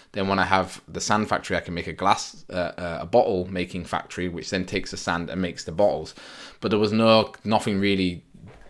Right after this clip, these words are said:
from the game to tell me to make those two. It just told me, "Okay, make the cactus and now make moonshine." So it was a lot of, like, kind of working stuff out myself, um, which is fine. But yeah, like I said, it's quite difficult sometimes when you, you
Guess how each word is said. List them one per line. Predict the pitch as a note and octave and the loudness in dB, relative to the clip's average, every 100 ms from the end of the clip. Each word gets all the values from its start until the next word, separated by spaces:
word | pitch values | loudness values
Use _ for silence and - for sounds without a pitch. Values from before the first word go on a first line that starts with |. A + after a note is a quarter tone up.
| - | -20
from | - - G#2+ G#2 F#2+ | -6 2 4 4 2
the | F2 | 2
game | G2 G2 F#2 F2+ F2 - - | 4 4 4 0 -4 -12 -14
to | F#2+ | -8
tell | - F#2 | -2 0
me | F2+ E2+ | -2 -6
to | F2 | -4
make | F2+ F2+ | -2 -2
those | F2 D#2+ | -4 -6
two. | - E2 | -6 -4
It | D2+ E2 | -4 -4
just | F#2+ - | -6 -4
told | G2 F2+ | -2 0
me, | E2+ E2 | -2 -6
"Okay, | E2+ F#2+ | -4 -4
make | E2+ F2+ - | -4 -6 -8
the | |
cactus | E2 F#2+ - - D#2+ | -6 -4 -4 -6 -8
and | E2 | -4
now | F2 F2 | -2 -2
make | F2 D#2+ | -4 -6
moonshine." | F#2 G#2 G#2+ G2+ F2 D#2+ E2+ - - - - _ | -2 0 0 -2 -4 -4 -8 -14 -20 -18 -20 _
So | - G#2+ | 2 4
it | A2 | 4
was | G#2 | 8
a | |
lot | A#2+ G#2+ | 8 8
of, | |
like, | G#2+ G2 | 4 2
kind | G#2 | 0
of | F#2+ - - | 0 -2 -10
working | G2 G2+ G2 G#2 | -2 2 2 0
stuff | F#2 F#2+ F2 | -4 0 0
out | F2 | 0
myself, | D2+ - F#2 G2 - - - - - - | -4 0 2 2 0 -14 -18 -20 -12 0
um, | G2 G2 F#2 F2+ - | 4 4 4 0 0
which | G#2+ - - | -2 0 -4
is | F#2+ - | -4 2
fine. | F2+ G2 A2+ - - - _ _ | 4 4 2 -4 -18 -20 _ _
But | G#2+ G2+ | 2 4
yeah, | G#2+ F2+ | 4 4
like | F#2 | 2
I | - | 0
said, | G2+ F2+ | -4 -2
it's | - | 0
quite | G#2 G2+ | 4 4
difficult | G#2 - G2+ F#2+ | 2 -4 -4 -4
sometimes | F#2 G2 F#2 | -2 0 0
when | F#2+ F#2+ | 0 2
you, | F2+ F2 F2 | 0 0 -2
you | F2+ F#2 F2+ | -2 -2 -2